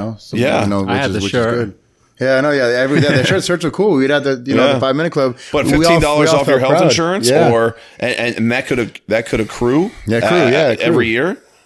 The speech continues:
Speaker 1: Just,
Speaker 2: You
Speaker 1: and,
Speaker 2: know?
Speaker 1: and that's incentive to stay healthy. With,
Speaker 2: Stay
Speaker 1: and then,
Speaker 2: healthy.
Speaker 1: like, and then that'll, and in fact, de-, decrease what workers'
Speaker 2: Here,
Speaker 1: comp
Speaker 2: you're,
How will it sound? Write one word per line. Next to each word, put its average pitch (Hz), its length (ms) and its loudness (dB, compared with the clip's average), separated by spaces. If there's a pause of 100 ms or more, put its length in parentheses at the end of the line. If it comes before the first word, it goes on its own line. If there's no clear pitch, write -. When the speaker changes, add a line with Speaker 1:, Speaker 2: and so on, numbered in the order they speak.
Speaker 1:
Just, - 200 -10
Speaker 2:
You 110 60 0
Speaker 1:
and, 131 100 2
Speaker 2:
know? 131 60 0
Speaker 1:
and 127 100 0
that's 135 140 -2
incentive 127 320 0
to 113 80 -2
stay 120 160 -2
healthy. 120 320 0
With, 101 140 -2
Speaker 2:
Stay 104 160 -2
Speaker 1:
and 113 120 2
then, 127 180 2
Speaker 2:
healthy. 123 160 0
Speaker 1:
like, 101 60 0
and 110 120 0
then 113 160 2
that'll, 131 440 0 (280)
and 127 440 -4
in 131 140 -2
fact, 113 480 -4
de-, 113 160 -2
decrease 123 540 -2
what 113 260 -2
workers' 123 240 -2
Speaker 2:
Here, 160 120 0
Speaker 1:
comp 175 180 0
Speaker 2:
you're, 123 80 0